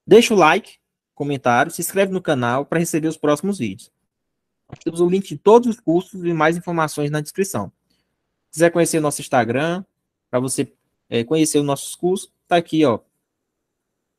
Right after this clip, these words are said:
Vetorial com curso, tá bom? Um curso excelente. Então, a partir de agora, nós iremos ficar somente com quem são os alunos do curso, tá bom?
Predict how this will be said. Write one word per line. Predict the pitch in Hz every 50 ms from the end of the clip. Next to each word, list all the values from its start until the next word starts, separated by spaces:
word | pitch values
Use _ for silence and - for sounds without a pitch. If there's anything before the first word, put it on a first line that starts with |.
| _ _ _ _
Vetorial | - 143 165 170 180 180 170 160 147 135 135 131 131 143 - _ _ _ _ _ _ _ _ _
com | _ - 147 151 156
curso, | 151 - 110 104 - - - -
tá | 101
bom? | 104 120 143 165 196 190 _ _ _ _ _ _ -
Um | 143 147
curso | 147 - - 147 - - - - -
excelente. | 170 208 220 - - 220 214 170 123 101 98 - - - _ _ _ _ _ _ _ _
Então, | - 131 139 156 170 - _ _ _ -
a | - 139
partir | - 143 135 135 - 143 147
de | 151
agora, | 160 151 131 131 151 180 170 135 - - _ _ _ _ _ _ _ _ -
nós | 123 120 120
iremos | 131 127 131 131 127
ficar | - 151 - 143 139
somente | 135 - - 139 135 147 143 -
com | - 160 151
quem | - - 147 151 165 170 - - _ _ _ _ _ _
são | - - 147
os | 147 156
alunos | 170 165 156 147 156 170 170
do | 160 190 220
curso, | - - 151 147 - - - _ _ _ _ _
tá | - -
bom? | 120 156 196 254 339 339